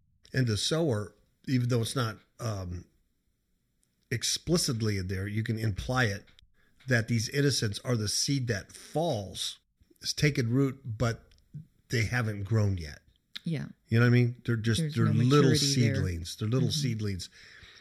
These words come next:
Speaker 1: So bad things could happen, but bad things haven't happened, yet,
Speaker 2: Mm-hmm.
Speaker 1: you know, and so you're to protect them. And those are great scriptures too, you know, ab-
Speaker 2: Mm-hmm.
Speaker 1: about admonishing the brethren,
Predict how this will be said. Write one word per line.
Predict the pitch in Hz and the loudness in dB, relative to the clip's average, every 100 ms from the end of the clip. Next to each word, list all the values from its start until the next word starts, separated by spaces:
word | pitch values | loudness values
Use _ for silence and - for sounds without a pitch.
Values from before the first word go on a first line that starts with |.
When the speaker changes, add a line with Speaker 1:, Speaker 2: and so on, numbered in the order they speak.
| _ | _
Speaker 1:
So | - 139 117 | -2 0 0
bad | 104 127 131 123 | 2 4 4 4
things | 139 120 - | 0 0 0
could | 143 123 | 2 2
happen, | 127 113 123 131 - _ - | 2 0 -2 -4 -6 _ -4
but | 110 | 2
bad | 123 113 | 4 4
things | 117 104 | 2 -2
haven't | - 123 113 107 | 2 2 2 0
happened, | 101 92 92 92 _ _ _ _ 110 | -2 -2 -6 -12 _ _ _ _ 0
yet, | 85 80 | 2 2
Speaker 2:
Mm-hmm. | - 135 | -2 2
Speaker 1:
you | 120 | 2
know, | 107 | 2
and | 110 | -4
so | 110 110 101 - 113 | 0 0 -2 -6 -2
you're | 107 98 | -2 -2
to | 98 101 | -4 -6
protect | - 113 - 104 | -2 -2 -2 -6
them. | 95 - - - - - | -6 -10 -20 -20 -20 -8
And | 127 | 0
those | 135 131 | 2 4
are | 123 | 4
great | 147 113 | 4 4
scriptures | - 127 107 101 87 | 2 2 0 -4 -4
too, | - 87 82 _ - 110 | -4 -6 -8 _ -6 0
you | 113 | 2
know, | 104 101 - 104 | 2 -2 -6 -4
ab- | 107 | -2
Speaker 2:
Mm-hmm. | 175 117 | 0 0
Speaker 1:
about | 117 101 101 - - _ 113 | 0 -2 -6 -18 -20 _ -2
admonishing | 110 117 117 113 - 117 107 | 2 4 4 4 2 0 -2
the | 92 107 | 0 0
brethren, | 107 101 101 98 | 0 0 -2 -2